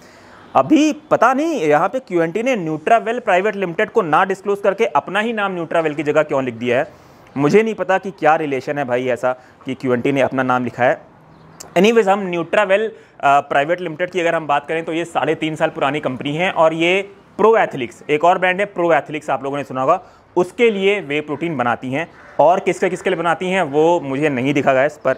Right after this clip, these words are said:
इतना पता चला कि न्यूट्रावेल जो है प्रो एथलिक्स के लिए बनाती है, तो वो इन्फॉर्मेशन मैंने आपको दे दी। तो गाइस, ये मोटी मोटी बात हो गई जो है, अ, मैन्युफैक्चरिंग कंपनी के बारे में और क्यू एंड टी as a brand के बारे में। अब हम सीधे आगे बढ़ते हैं और बात करते हैं इंग्रेडिएंट्स के बारे में।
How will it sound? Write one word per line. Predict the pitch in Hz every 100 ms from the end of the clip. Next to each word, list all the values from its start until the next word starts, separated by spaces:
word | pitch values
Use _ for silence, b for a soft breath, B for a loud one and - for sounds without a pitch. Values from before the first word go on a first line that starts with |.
| 135
इतना | - 143
पता | 139 135
चला | 135 131
कि | 131 127
न्यूट्रावेल | 123 113 131 131 127
जो | 123
है | 147 B B B B -
प्रो | 143 139
एथलिक्स | 131 147 -
के |
लिए | 147
बनाती | 127 113 139
है, | 147
तो | 131
वो | 131
इन्फॉर्मेशन | 127 131 123 120 123
मैंने | 117 120
आपको | 113 117
दे | 120
दी। | 185 - B B -
तो | 165
गाइस, | 202 190
ये | 160 202 214 165
मोटी | 156 185
मोटी | 165 170
बात | 147 147
हो | 147
गई | 147
जो | 139 131
है, | 139 143
अ, | - -
मैन्युफैक्चरिंग | 127 120 123 120 123 - 147
कंपनी | 135 127 135
के | 131
बारे | 123 123
में | 120 120
और | 117 117
क्यू | 120 117
एंड | 113
टी | 120
as | 117
a | 117
brand | 113 120
के | 123
बारे | 120 120
में। | 147 - B B B B -
अब | 147
हम | 165 185
सीधे | 160 147
आगे | 160 151 151
बढ़ते | 139 139
हैं | 147
और | 139
बात | 127 131
करते | 131 127 139
हैं | 147
इंग्रेडिएंट्स | 139 127 131 147 156
के | 151
बारे | 143 147
में। | 190